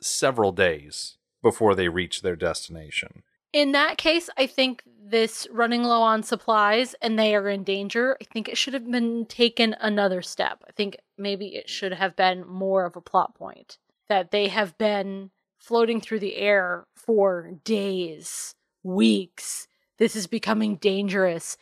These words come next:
Speaker 2: Maybe they're starting to question that they are actually going in the right direction, and maybe Gregor has to defend himself. All of that would take way too long. It is a not needed plot point.
Speaker 1: Yeah.
Speaker 2: But it seems like that's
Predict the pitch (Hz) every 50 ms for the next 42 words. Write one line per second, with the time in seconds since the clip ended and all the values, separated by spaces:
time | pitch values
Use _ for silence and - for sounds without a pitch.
0 | _ _ _ 208 214 202 208 208 208 202 - - 208 202 202 196 - 202 - -
1 | - - 214 214 - - - - 226 214 208 214 208 - _ _ _ _ _ _
2 | _ _ _ - 220 - 233 220 220 208 - - 202 202 - - - 196 196 196
3 | - 196 185 185 190 190 196 190 190 185 185 190 190 185 180 - 185 185 190 190
4 | 190 - - 214 202 190 190 185 180 175 175 175 196 175 - 196 202 202 185 180
5 | 202 190 175 180 165 - - 214 175 190 175 - 208 226 240 247 220 196 226 208
6 | 208 190 - 208 196 185 175 165 160 - - _ _ _ _ _ _ _ _ 262
7 | 269 277 285 277 226 254 233 - 240 233 - 220 202 - 220 233 262 262 254 254
8 | 240 - 240 233 214 214 208 202 196 196 196 190 196 185 _ _ _ _ _ _
9 | _ - 254 240 220 175 220 214 214 220 226 240 254 254 247 240 - 233 240 247
10 | 240 226 233 220 208 185 - _ _ _ _ _ _ - - 233 220 208 - -
11 | - 202 190 180 - - - - - - - _ _ _ _ _ _ _ - 92
12 | 82 - - _ _ _ _ 214 277 247 247 233 - - _ - - - - -
13 | 254 240 240 233 233 233 220 - 226 208 214 190 175 175 170 170 170 226 208 202
14 | 208 - -